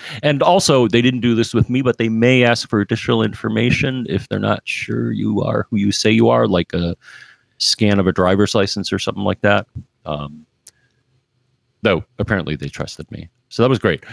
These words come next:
So then, yeah. So then you're able to use the, um, the digital card. Um, here's the fun part. If you have an Apple Cash card, which is a virtual debit card that you can also have in your wallet,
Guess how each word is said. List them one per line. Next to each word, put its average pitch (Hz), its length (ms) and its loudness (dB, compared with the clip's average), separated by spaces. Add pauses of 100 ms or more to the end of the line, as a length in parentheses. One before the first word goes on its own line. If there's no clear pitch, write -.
So 160 120 2
then, 247 340 2 (120)
yeah. 147 320 2 (200)
So - 120 0
then 165 120 4
you're 160 140 6
able 180 180 4
to 190 60 2
use 180 260 -2
the, 151 180 2
um, 135 400 2 (800)
the 131 100 2
digital 143 400 2
card. 80 440 -2 (240)
Um, 104 260 2
here's 123 260 -2
the 185 80 0
fun 87 220 0
part. 101 300 -2
If - 160 -6
you 98 80 0
have 90 220 -2
an 82 200 -8
Apple 95 460 0
Cash 151 460 -2
card, - 480 -8 (760)
which 95 240 -4
is 85 140 0
a 85 60 2
virtual 90 520 0
debit 104 400 0
card 73 360 -2
that 82 80 0
you 76 100 -8
can 82 120 -2
also 110 300 0
have 71 240 -2
in 71 60 -10
your 67 120 -8
wallet, 67 420 -4